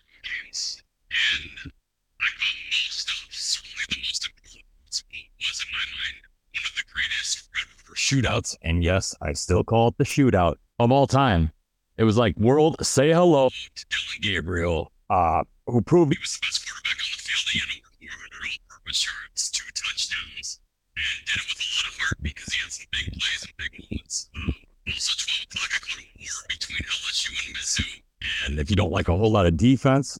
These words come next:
what is a great football game, and Jaden Daniels just proved to be way too much in the end, and they pull it off and win by ten. Georgia massacred what was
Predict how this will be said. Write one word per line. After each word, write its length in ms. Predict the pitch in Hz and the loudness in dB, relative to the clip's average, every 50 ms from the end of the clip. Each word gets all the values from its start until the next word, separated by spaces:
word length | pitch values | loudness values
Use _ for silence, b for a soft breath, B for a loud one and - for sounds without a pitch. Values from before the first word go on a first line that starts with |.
| - | -4
what 160 | - 110 104 | 0 2 4
is 140 | 95 87 80 | 4 6 4
a 40 | 80 | 4
great 260 | 78 95 107 113 - | 4 4 2 2 2
football 340 | - 127 - - 107 101 98 | 2 2 2 4 4 4 6
game, 300 | 90 85 92 104 104 101 | 6 6 6 6 6 6
and 120 | 95 87 80 | 6 6 4
Jaden 340 | - 107 110 101 98 95 85 | 4 4 4 6 6 6 6
Daniels 480 | 85 82 85 92 101 90 76 - - | 6 4 4 4 4 4 2 2 0
just 300 | - 82 82 - - - | 0 0 2 2 0 -2
proved 300 | - - 104 95 85 82 | 2 4 4 6 6 4
to 60 | 76 | 4
be 140 | 78 85 78 | 4 4 4
way 240 | 76 85 87 87 82 | 4 6 6 4 4
too 200 | - - 90 85 | 2 2 2 4
much 420 | 85 85 78 73 - - - - - - _ _ _ _ _ | 4 4 4 2 2 -2 -2 -4 -6 -14 _ _ _ _ _
in 160 | - 104 95 | 2 4 6
the 140 | 92 85 85 | 8 8 8
end, 220 | 87 85 90 90 82 | 6 6 6 6 6
and 200 | 85 90 85 73 - | 6 6 4 2 2
they 180 | 98 92 85 76 69 _ _ _ - | 2 4 4 2 0 _ _ _ 0
pull 180 | - 110 104 104 | 2 4 6 6
it 40 | |
off 180 | 107 101 87 87 | 6 6 4 4
and 120 | 92 95 | 4 4
win 140 | 98 95 98 | 6 6 4
by 140 | 87 80 80 | 4 4 2
ten. 420 | - - - 110 113 107 107 110 - _ _ _ _ _ _ _ _ _ _ _ _ _ - | 0 0 0 2 4 4 2 2 0 _ _ _ _ _ _ _ _ _ _ _ _ _ 0
Georgia 360 | - 117 120 120 107 104 123 | 4 4 6 6 6 4 4
massacred 720 | 117 113 113 117 120 113 - 123 107 - - 120 113 110 | 6 6 4 4 2 2 2 0 0 4 4 6 6 6
what 160 | 104 107 101 | 6 6 6
was 320 | 90 87 87 82 - - | 6 4 4 4 2 -2